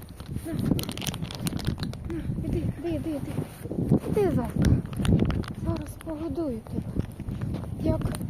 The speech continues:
добре, що я тебе побачила, мій хороший. Давай тут десь. Отут. Отут, от, давай. Давай,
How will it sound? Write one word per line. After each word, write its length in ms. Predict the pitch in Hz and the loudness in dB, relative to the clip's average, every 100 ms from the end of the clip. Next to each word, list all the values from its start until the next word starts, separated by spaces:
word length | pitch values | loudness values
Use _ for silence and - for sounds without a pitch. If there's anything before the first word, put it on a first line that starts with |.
| - - | -4 -4
добре, 420 | - 381 294 302 | 2 4 4 0
що 180 | 302 - | -2 -2
я 140 | 285 285 | 0 0
тебе 260 | 277 262 - | 0 -4 -8
побачила, 640 | 240 226 220 214 - 247 254 - - | -8 -6 -6 -6 -8 -6 -6 -6 -4
мій 200 | 302 269 - | -2 -2 -4
хороший. 440 | 254 226 - - - - - - - - | -8 -8 -10 -10 -4 -2 -2 -6 -8 -6
Давай 300 | 277 277 277 - | -2 -2 -2 -2
тут 220 | 285 - | -2 0
десь. 300 | 247 247 - - - - - - - - | -2 -2 -4 -6 -8 -8 -8 -10 -10 -8
Отут. 280 | 269 - 208 - - - | -8 -6 -12 -12 -12 -10
Отут, 340 | 285 - 311 - | -10 -10 -12 -8
от, 40 | |
давай. 160 | 226 214 233 226 - - - - - - - - | -8 -8 -8 -8 -10 -12 -14 -16 -18 -18 -18 -12
Давай, 160 | 294 | -10